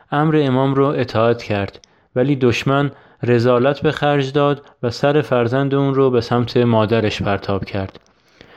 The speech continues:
پیرزن سر پسرش رو به سینه چسبوند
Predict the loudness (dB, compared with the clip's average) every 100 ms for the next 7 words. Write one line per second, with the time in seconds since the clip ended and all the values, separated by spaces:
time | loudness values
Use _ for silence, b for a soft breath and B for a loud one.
0 | B -4 0 2 4 2 0 B B -10
1 | -4 -2 0 -2 -2 -2 -2 -2 0 0
2 | 0 -2 0 2 2 0 -2 0 0 0
3 | -2